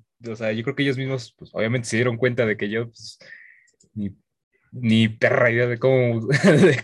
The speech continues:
cómo usar el bastoncito, que es para grabar, ni de cómo co-, localizarme, y cómo, y yo creo que hasta me sentía súper mal de repente cuando me decían, "No, es que se ve el micrófono", y me sentía así como de,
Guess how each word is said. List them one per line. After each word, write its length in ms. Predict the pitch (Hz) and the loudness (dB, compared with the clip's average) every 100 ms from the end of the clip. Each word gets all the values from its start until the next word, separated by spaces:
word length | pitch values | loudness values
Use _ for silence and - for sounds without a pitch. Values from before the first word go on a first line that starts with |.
| - | -2
cómo 320 | 151 131 143 | -2 0 0
usar 280 | 135 120 135 | 0 2 2
el 80 | 131 | 2
bastoncito, 640 | 117 113 120 113 127 120 - 147 - - - - | -4 -6 -8 -8 -14 -14 -10 -10 -8 -12 -14 -4
que 80 | 117 | -2
es 100 | 117 | 0
para 220 | 131 117 | 2 2
grabar, 460 | 110 110 120 120 123 | 4 4 4 4 2
ni 140 | 117 | 2
de 120 | 117 | 2
cómo 300 | 117 147 143 | 4 4 4
co-, 120 | 120 127 | 2 0
localizarme, 720 | 120 110 117 110 123 127 120 | 0 -2 -4 -2 -2 0 0
y 60 | |
cómo, 240 | 117 123 120 - - - | -2 -4 -6 -12 -20 -10
y 80 | 117 | -2
yo 100 | 120 | 0
creo 120 | 135 131 | 0 2
que 200 | 139 120 | 4 4
hasta 580 | 110 110 117 110 110 | 2 -2 -2 -2 -2
me 120 | 110 117 | -2 -4
sentía 240 | 120 127 | -4 -4
súper 280 | 135 135 123 | -4 -6 -6
mal 160 | 123 | -6
de 80 | 127 | -6
repente 460 | 127 120 117 117 123 | -6 -6 -8 -8 -8
cuando 220 | 117 107 | -8 -6
me 60 | 104 | -6
decían, 200 | 101 113 | -6 0
"No, 120 | 135 | 0
es 80 | 143 | 0
que 80 | 156 | 0
se 100 | 151 | 0
ve 80 | |
el 80 | 143 | 0
micrófono", 420 | 143 131 123 123 120 | -2 -2 -4 -4 -8
y 40 | |
me 80 | 117 | -10
sentía 240 | 113 123 | -6 -4
así 140 | 123 123 | -4 -4
como 180 | 107 98 | -6 -6
de, 140 | - | -10